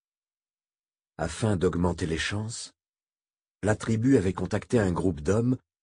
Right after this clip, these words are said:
dont elle avait intercepté les messages sur les terminaux d'informatique moléculaire. Des hommes qui lui avaient semblé éclairés,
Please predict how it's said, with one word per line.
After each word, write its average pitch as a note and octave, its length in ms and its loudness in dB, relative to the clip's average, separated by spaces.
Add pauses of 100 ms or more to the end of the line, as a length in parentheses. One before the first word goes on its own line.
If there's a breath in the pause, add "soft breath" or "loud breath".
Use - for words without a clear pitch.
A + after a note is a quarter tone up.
(140)
dont G#2+ 180 0
elle A2 160 4
avait G#2+ 260 4
intercepté A2+ 600 0
les G2+ 100 2
messages G#2 500 -2
sur F#2 200 -2
les F2 120 -2
terminaux F#2+ 480 0
d'informatique F2+ 680 -6
moléculaire. D2+ 840 -6 (760 loud breath)
Des G#2+ 260 2
hommes C#3+ 260 4
qui - 140 -6
lui G#2 180 0
avaient G2+ 160 0
semblé G2+ 720 -4 (720)
éclairés, G#2+ 680 0